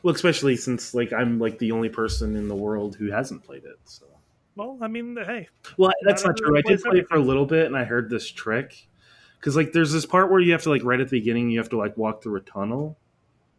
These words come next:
Speaker 2: Mm-hmm.
Speaker 1: And it was like, if you just keep stabbing this person, like, nothing bad will happen to them, and it's actually a good way for you to level up. So I did that, but I just kept doing it, and then eventually he, like, we got to a certain point, and then he turned,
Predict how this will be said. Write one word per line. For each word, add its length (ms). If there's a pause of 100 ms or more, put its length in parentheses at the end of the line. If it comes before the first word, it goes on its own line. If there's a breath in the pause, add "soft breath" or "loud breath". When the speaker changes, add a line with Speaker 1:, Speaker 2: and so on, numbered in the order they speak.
(100)
Speaker 2:
Mm-hmm. 340 (120)
Speaker 1:
And 140
it 80
was 180
like, 320
if 220
you 100
just 220
keep 180
stabbing 540
this 120
person, 640 (200)
like, 180
nothing 380
bad 260
will 140
happen 320
to 80
them, 240
and 160
it's 160
actually 320
a 20
good 180
way 140
for 180
you 100
to 80
level 380
up. 280 (640 loud breath)
So 180
I 80
did 240
that, 240
but 100
I 60
just 180
kept 220
doing 240
it, 320
and 160
then 140
eventually 680
he, 280
like, 240 (380 soft breath)
we 100
got 240
to 80
a 60
certain 340
point, 420 (160)
and 160
then 60
he 160
turned, 480